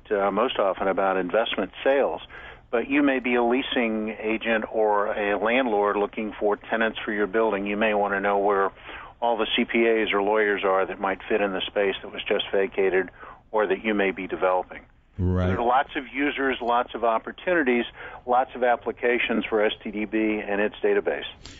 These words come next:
Speaker 2: Right. I mean, we could talk for two <laughs> days, right, about all the great things you could do with the site to do business. And, and you mentioned the retail gap analysis.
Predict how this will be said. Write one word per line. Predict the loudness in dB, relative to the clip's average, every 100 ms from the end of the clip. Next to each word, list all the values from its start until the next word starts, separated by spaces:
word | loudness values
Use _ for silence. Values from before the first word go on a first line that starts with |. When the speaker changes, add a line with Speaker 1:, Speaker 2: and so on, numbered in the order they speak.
| -4
Speaker 2:
Right. | 0 2
I | 2
mean, | 2
we | 2
could | 0
talk | 0 0 0
for | -4
two | 0 0 2
<laughs> | 2
days, | 2 2
right, | 2 2 2
about | 2 0 -2 -8 -16 -4
all | 0
the | 0
great | 0 0 0 0
things | 0 2 2
you | 2
could | 0
do | 2 2 2 -2 -8 -4
with | 0
the | 0
site | 0 0 0
to | 0
do | 2
business. | 2 2 2 0 2
And, | 0 0
and | 0 2
you | 4
mentioned | 4 2 2 2
the | 2 2
retail | 2 2 0 0
gap | 2 0 0
analysis. | 0 2 2 0 0 -2